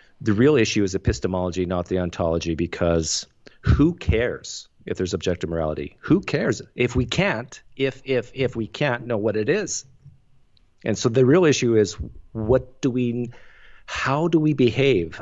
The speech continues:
How do we know in every cir-, circumstance that this is the right thing to do, especially being not omniscient, can't see the future of our consequences and so forth? And so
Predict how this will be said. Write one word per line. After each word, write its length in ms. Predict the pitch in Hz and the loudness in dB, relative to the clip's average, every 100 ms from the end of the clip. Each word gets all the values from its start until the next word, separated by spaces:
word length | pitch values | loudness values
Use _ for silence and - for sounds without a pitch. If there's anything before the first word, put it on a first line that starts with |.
| - | -10
How 240 | - 127 | -2 2
do 60 | 165 | 2
we 200 | 170 147 | 2 0
know 480 | 113 120 131 104 98 | 0 2 2 2 0
in 140 | 104 | -2
every 200 | 110 127 | 0 0
cir-, 140 | - 123 | 0 -4
circumstance 920 | - - 123 120 - 104 92 92 - - - | -6 -4 -2 -2 0 0 0 -2 -6 -10 -4
that 140 | 110 | -2
this 180 | 120 117 | 0 0
is 80 | 110 | 0
the 100 | 104 | 2
right 200 | 101 98 | 2 0
thing 260 | - 113 101 | -2 -4 -2
to 100 | 110 | 2
do, 400 | 110 113 73 - - - | 4 4 2 -4 -18 -20
especially 400 | - - 160 135 | -12 -2 0 0
being 480 | 107 113 110 107 104 - - | 0 0 -2 -2 -6 -12 -8
not 400 | 107 113 123 120 | -2 -2 -2 -4
omniscient, 580 | 107 95 90 - 78 - | -4 -4 -4 -6 -8 -8
can't 280 | - 127 - | -4 -4 -4
see 160 | 113 | -4
the 80 | 98 | -2
future 400 | - 98 90 82 - | -2 -2 -2 -6 -4
of 200 | 101 90 | -6 -4
our 200 | 87 95 | -4 -4
consequences 720 | - 98 - 95 87 82 87 | -2 -4 -2 -4 -4 -6 -6
and 80 | 85 | -2
so 160 | 90 | -2
forth? 340 | 87 90 92 - - - - - - | 0 -2 -4 -10 -20 -18 -16 -16 -6
And 160 | 107 110 | -2 2
so 400 | 120 110 101 | 4 4 2